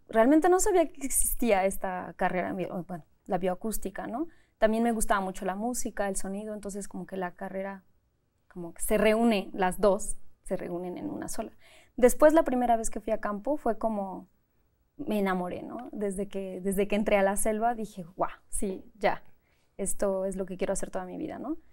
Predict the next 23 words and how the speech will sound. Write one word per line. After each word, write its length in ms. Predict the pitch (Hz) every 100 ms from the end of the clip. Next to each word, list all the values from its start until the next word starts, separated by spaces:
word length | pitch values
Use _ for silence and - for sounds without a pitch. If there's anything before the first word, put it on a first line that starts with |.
| _
No 120 | 220 226
lo 100 | 196
sé 220 | 240 247
si 80 | 214
voy 140 | 196
a 20 |
hacer 180 | 202 208
esto 180 | 220 233
toda 160 | 254
mi 140 | 226 208
vida, 280 | 254 320 -
pero 440 | 226 185 190 185 - _ _ _ -
el 320 | 196 202 202
salir 380 | - 226 240 240
a, 120 | 240
a 160 | 226 214
campo 680 | 233 220 220 226 220 220 220 - -
te 100 | 202
genera 320 | 214 208 202
muchas 300 | 214 208 214
preguntas, 840 | 220 208 226 226 214 220 220 220
nunca 460 | 240 240 233 220 202
es 320 | 190 - -